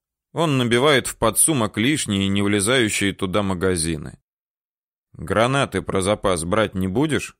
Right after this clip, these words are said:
спрашивает Саблин. «На кой они?» беззаботно отвечает Червоненко. «Нас близко к окопам не подпустят.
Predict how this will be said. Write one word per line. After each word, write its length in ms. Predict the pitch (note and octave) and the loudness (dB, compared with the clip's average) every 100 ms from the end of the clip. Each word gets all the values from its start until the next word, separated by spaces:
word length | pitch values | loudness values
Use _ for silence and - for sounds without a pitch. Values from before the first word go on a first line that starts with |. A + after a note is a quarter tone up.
| _ | _
спрашивает 680 | - - G#2+ F#2+ F#2 F#2 F2+ | -10 -2 0 0 0 0 0
Саблин. 500 | - F#2 D#2+ D#2+ C#2+ _ _ _ _ _ _ _ _ _ | 0 0 -2 -8 -10 _ _ _ _ _ _ _ _ _
«На 320 | E3 E3+ D#3+ | -2 0 0
кой 400 | - E3 D3+ A#2 | 0 2 4 4
они?» 320 | G#2 F2+ D2+ - | 2 -2 -4 -10
беззаботно 720 | E2+ F#2 G2 G#2 G2+ G2 F#2+ F#2+ | -6 -2 2 2 2 0 -2 -2
отвечает 480 | F#2+ F#2 G2 F#2 | -2 -2 0 -2
Червоненко. 760 | - G#2 G2 F#2 F2+ F2 F2 D#2+ _ _ _ _ | -2 -2 0 0 -2 -2 -4 -4 _ _ _ _
«Нас 320 | D#3 F3+ E3+ | -4 0 0
близко 440 | C3+ D#3 D#3+ - C3 | 0 2 2 2 2
к 60 | |
окопам 500 | A#2+ - C3+ G2+ A2 | 2 2 0 2 0
не 80 | G#2 | 0
подпустят. 840 | F#2+ G2 - G2 F#2 - - - | 0 -2 -2 -2 -2 -2 -8 -12